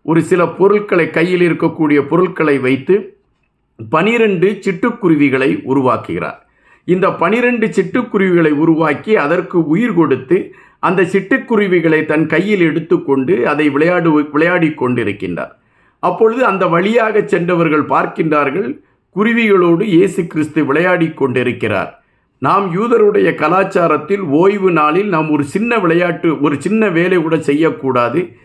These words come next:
இவர் எப்படி வெளியே வந்து குருவிகளோடு விளையாடலாம் என்ற எண்ணத்தில் அவர்கள் இயேசுவின் தந்தையாரை போய் பார்க்கிறார்கள். பார்த்து, "யோசேப்பே,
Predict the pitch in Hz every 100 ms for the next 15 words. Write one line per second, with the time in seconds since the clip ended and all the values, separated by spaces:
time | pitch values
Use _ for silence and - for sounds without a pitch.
0 | _ _ 120 147 214 214 208 208 214 214
1 | 170 170 190 180 143 143 143 175 143 110
2 | 95 - - 170 190 175 143 127 127 147
3 | 123 147 147 127 120 117 101 - 135 139
4 | 131 135 165 156 170 170 95 - _ _
5 | _ - 156 160 196 170 190 190 170 151
6 | 131 120 127 165 165 143 123 101 - 135
7 | 156 113 113 113 87 76 - - _ 131
8 | 143 - 165 139 165 160 135 113 185